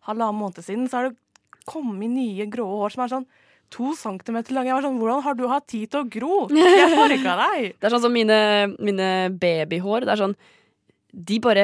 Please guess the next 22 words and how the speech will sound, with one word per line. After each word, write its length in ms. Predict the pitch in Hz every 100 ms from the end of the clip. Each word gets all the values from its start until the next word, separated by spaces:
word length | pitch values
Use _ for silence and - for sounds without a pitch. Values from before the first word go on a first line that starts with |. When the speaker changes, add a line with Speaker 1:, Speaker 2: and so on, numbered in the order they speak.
| 208
Speaker 2:
forsvinner 500 | 208 - 185 156 151
aldri. 240 | 156 196 269 _ 214
Uansett, 320 | 233 226 208
hvis 140 | 208
jeg, 220 | 208 202 196
jeg 140 | 196
har 80 | 208
sånn, 140 | 190 -
jeg 100 | 185
har 220 | 175 - 185
helt 160 | 170
sykt 460 | - - 170 - -
med 80 | 165
babyhår. 380 | 151 139 156 - - - -
Sånn, 140 | 185 185
de 80 | 170
står 240 | - 175 160
rett 140 | -
opp, 220 | - - -
liksom. 240 | 165 208 - _ _
Speaker 1:
Øh. 300 | 180 175 165 170 -
Speaker 2:
Eh, 480 | 196 180 180 180